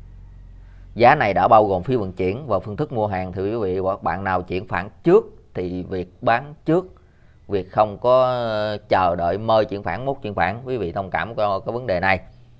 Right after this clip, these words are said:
Còn cái chuyện hay hay dở á, thì Việt không dám nói, tại vì cái cảm nhận riêng của mỗi người. Ha, quý vị và các bạn, đây là những cái mặt hàng độ chế. Quý vị về, quý vị độ chế. Việc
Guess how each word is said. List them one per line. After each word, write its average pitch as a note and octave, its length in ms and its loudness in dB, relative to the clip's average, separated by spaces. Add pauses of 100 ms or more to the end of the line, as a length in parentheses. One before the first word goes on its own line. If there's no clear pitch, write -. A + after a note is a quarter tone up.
(840)
Còn G#2 160 6
cái A2+ 80 -2
chuyện G2+ 180 -2
hay A#2 200 0
hay A2+ 160 0
dở G2 300 2
á, E3+ 80 -6 (240)
thì F#2 220 -6
Việt F2 200 -4
không A2 180 -6
dám A#2 160 -2
nói, C3 260 4
tại F#2 160 0
vì G2 160 -4
cái A#2 100 -4
cảm G2+ 220 -4
nhận G2+ 240 -8
riêng G#2 260 -8
của G2 140 -6
mỗi F#2 200 -4
người. G2 180 -4 (280)
Ha, G#2 260 -4
quý A#2+ 120 -2
vị F2+ 180 -2
và F2 120 -4
các E2 60 -8
bạn, E2+ 180 -2 (140)
đây G2 180 0
là F2+ 80 -4
những E2+ 180 -10
cái B2 80 -8
mặt G#2+ 160 -6
hàng F2 220 -10
độ F2 160 -4
chế. A#2 340 0
Quý C#3 120 -2
vị F#2 220 -4
về, F2+ 300 -2
quý F#2 160 -6
vị F2+ 160 -6
độ E2 140 -4
chế. A2 260 0
Việc F#2+ 300 -6